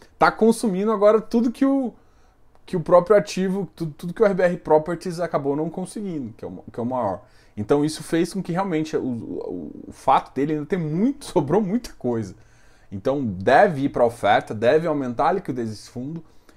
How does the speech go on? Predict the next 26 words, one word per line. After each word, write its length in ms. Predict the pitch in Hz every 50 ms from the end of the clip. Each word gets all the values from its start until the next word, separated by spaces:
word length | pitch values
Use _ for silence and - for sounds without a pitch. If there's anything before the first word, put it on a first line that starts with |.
| - _ _
Então 180 | - 127 131
é, 180 | 135 127 - 113
é 60 | 135
um 120 | 160 185 170
fundo 320 | - - 165 165 160 147
aí 160 | 127 135 147
que 100 | - 160
eu 80 | 143 123 - - _ _ _ -
tenho 220 | 135 147 190 196
ficado 340 | - - 127 - 120 117 110
de 100 | 101 104
olho, 200 | 104 110 117 107
tenho 160 | 120 120 127
conversado 460 | 143 147 143 135 - - 107 104 -
com 80 | - 107
vocês. 460 | 92 90 - - 95 98 113 - - _ _ _ _ _ _ _ _ _ _ _ _ _ _ _ _ _ _ _ _ _ _ _ -
E 160 | 117 113 113
ele 160 | 120 131 131 120
tá 360 | - 131 127 135 143 - - _ _ _ _ _ -
na 120 | - 120 127
oferta 420 | 127 123 - 120 117 117 117 139
a 40 | 131
cento 260 | - 139 131 127 -
e 40 | 139
cinco 360 | - - 139 123 104 92 95
até. 380 | 87 - 92 92 92 90 92